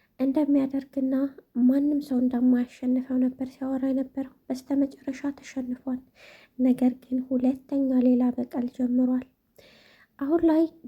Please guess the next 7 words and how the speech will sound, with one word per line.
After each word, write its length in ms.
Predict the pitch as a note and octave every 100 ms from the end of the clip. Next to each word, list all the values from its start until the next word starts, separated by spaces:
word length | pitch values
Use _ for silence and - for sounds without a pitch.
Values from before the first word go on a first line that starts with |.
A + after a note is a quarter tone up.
| - -
የኤፉዬ 1040 | C4 D4 D4+ - _ D#4 D#4 - C4+ B3+
ስቃይ 460 | B3+ - - B3 B3+ D4 - - B3+
ምንም 360 | C4 C4+ C4 A#3+
አላበቃም። 640 | A#3+ B3 A#3+ A#3 - B3+ _ _ _ _ -
በሌላ 280 | A#3+ B3+ C#4 B3+
በኩል 460 | B3+ _ B3+ C4 C#4 - -
ቤዛ 300 | C4+ C4+